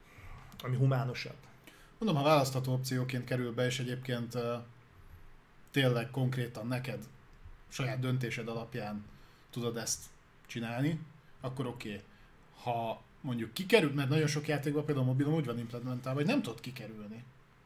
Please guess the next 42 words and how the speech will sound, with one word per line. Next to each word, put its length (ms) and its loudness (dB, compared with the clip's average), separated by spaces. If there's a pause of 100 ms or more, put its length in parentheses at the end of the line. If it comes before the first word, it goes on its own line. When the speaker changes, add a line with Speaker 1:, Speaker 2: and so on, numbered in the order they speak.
(100)
Speaker 2:
Egyszer, 420 -2
mit 100 -4
tudom 180 -4
én, 180 -6 (340)
hat 200 2
percenként 460 4
bedobja, 440 -2 (140)
és 80 -12
végig 220 2
kell 180 0
nézned, 380 -2 (100)
nem 160 -8
tudod 220 -16
elnyomni. 360 -16 (1160)
Vagy, 240 4 (140)
vagy 220 -4
külön 320 2
ki 120 -12
kell 180 -8
nyomni, 260 -6
vagy 140 -8
valami. 260 -8
Tehát 240 -6
tényleg 280 4
úgy 100 8
lesz, 200 2
lesz 220 0
egy 120 -2
opció, 260 0
hogy 140 -2
azt 180 -2
mondod, 280 -4 (520)
hogy 400 -10 (880)
watch 260 -6
video 380 4
for 340 -8 (180)
akármi, 640 0 (640)
és 120 -12
te 100 -4
arra 220 -4
rámész, 420 4
és 100 -8